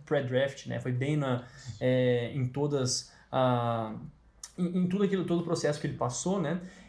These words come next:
E, e é uma confiança que o Bulls,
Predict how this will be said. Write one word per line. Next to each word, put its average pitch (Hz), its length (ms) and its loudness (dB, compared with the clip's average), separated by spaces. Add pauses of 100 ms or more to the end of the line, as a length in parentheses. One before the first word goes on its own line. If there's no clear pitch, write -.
E, 160 1300 0 (300)
e 202 180 2
é 220 60 8
uma 285 140 2
confiança 311 640 2
que 277 460 -2 (240)
o 233 80 2
Bulls, 220 560 0